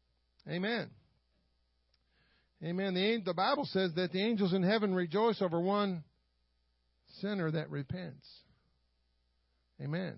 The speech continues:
They were rejoicing over us. And when we were repenting, he was, he was, he had already chosen us. He had already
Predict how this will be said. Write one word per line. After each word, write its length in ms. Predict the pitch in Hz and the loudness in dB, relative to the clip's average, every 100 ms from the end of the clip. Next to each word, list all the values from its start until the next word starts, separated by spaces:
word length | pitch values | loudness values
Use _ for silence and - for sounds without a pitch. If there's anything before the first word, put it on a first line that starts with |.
| 107 | -10
They 120 | 156 | -4
were 140 | 196 156 | 0 2
rejoicing 600 | 143 123 175 202 165 139 | 0 2 2 2 0 0
over 300 | 139 131 131 | 0 0 -2
us. 320 | 127 120 - _ _ _ _ _ _ _ _ - | -4 -10 -18 _ _ _ _ _ _ _ _ -8
And 180 | 127 135 | -2 0
when 120 | 143 | 2
we 100 | 160 | 2
were 140 | 170 | 4
repenting, 520 | 160 143 180 185 165 156 | 4 4 0 0 -2 -2
he 120 | 175 | 0
was, 160 | 160 - | 0 -2
he 180 | 160 180 | -4 0
was, 120 | 170 180 | 0 2
he 80 | 202 | 2
had 80 | 185 | 4
already 220 | 175 170 | 4 2
chosen 400 | - 185 185 147 | 2 0 2 0
us. 140 | 127 147 | -2 0
He 100 | 175 | 2
had 80 | |
already 480 | 175 196 220 220 190 | 6 6 8 6 4